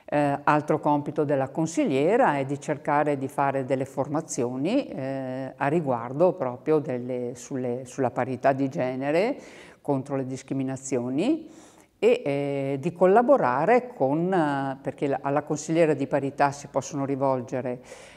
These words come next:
uomini e donne, la consigliera presta la sua assistenza in modo totalmente gratuito, ma, eh, alla consigliera si possono rivolgere anche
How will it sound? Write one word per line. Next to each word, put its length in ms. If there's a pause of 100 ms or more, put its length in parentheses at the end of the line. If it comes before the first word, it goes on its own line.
(140)
uomini 420
e 60
donne, 680
la 400 (120)
consigliera 720
presta 560
la 120
sua 340
assistenza 920 (140)
in 340
modo 480
totalmente 680
gratuito, 880 (500)
ma, 280
eh, 800
alla 220
consigliera 400
si 120
possono 440
rivolgere 580
anche 640